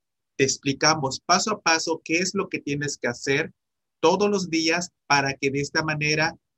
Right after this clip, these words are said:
pases de ser una persona amateur a ser un profesional en las redes de mercadeo. Antes hemos hablado de cómo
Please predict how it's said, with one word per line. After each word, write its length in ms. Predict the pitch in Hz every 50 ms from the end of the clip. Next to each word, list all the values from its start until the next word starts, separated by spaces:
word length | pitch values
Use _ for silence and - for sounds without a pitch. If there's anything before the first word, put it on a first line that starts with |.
| _ -
pases 400 | 151 156 151 151 170 165 151 147
de 100 | 151 143
ser 380 | - - 156 151 151 143 - -
una 300 | 131 139 143 147 147 -
persona 600 | 139 127 - - 139 139 139 131 123 113 104 - _ _ _ _ -
amateur 760 | 127 131 123 120 117 - - 202 214 196 180 175 180 180 - - _ -
a 140 | 123 127 127
ser 260 | - - 139 139 143
un 100 | 143 143
profesional 840 | - - 123 - - 123 120 - - 120 120 127 135 143 156 151 - -
en 160 | - 120 113
las 160 | 113 110 110 - -
redes 520 | 127 131 135 139 135 147 147 147 - - _ _ _ _ _ _ _ -
de 100 | 117 113
mercadeo. 840 | 110 113 107 - - - 107 107 104 123 123 117 107 104 98 95 _ _ - - _ _ _ _ _ _ _ _ _ _ _ _ _
Antes 560 | - 175 214 220 214 - 180 165 165 165 - -
hemos 320 | 151 151 151 160 156 - 160
hablado 420 | 143 135 139 143 143 143 151 147
de 180 | 131 117 107 - _
cómo 560 | - 170 185 190 185 147 135 139 151 151 -